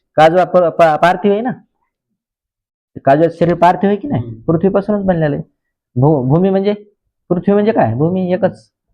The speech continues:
Speaker 1: भौम म्हणजे पृथ्वीपासून झालेलं. मग काजव्यामधलं जे तेज आहे ते सुद्धा कसं आहे? भौम तेज. कळालं? परिग्रह म्हणजे हे, हे सुद्धा ग्रहण करा.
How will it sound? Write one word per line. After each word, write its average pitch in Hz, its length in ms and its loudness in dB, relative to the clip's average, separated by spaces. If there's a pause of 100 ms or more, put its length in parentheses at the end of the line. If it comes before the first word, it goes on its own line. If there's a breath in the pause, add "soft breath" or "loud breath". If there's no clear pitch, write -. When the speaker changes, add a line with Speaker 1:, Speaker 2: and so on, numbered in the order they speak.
(200)
Speaker 1:
भौम 170 340 0
म्हणजे 185 240 -2
पृथ्वीपासून 143 640 -2
झालेलं. 104 300 -2 (800)
मग 131 340 2
काजव्यामधलं 170 640 2
जे 170 120 0
तेज 170 220 0
आहे 127 140 -2
ते 160 160 -2
सुद्धा 160 240 0
कसं 170 200 -4
आहे? 190 140 0 (160)
भौम 131 260 0
तेज. 107 260 -8
कळालं? 208 320 2 (1400)
परिग्रह 151 340 2
म्हणजे 143 300 0
हे, 139 340 0
हे 139 100 2
सुद्धा 139 220 0
ग्रहण 131 260 -2
करा. 151 200 2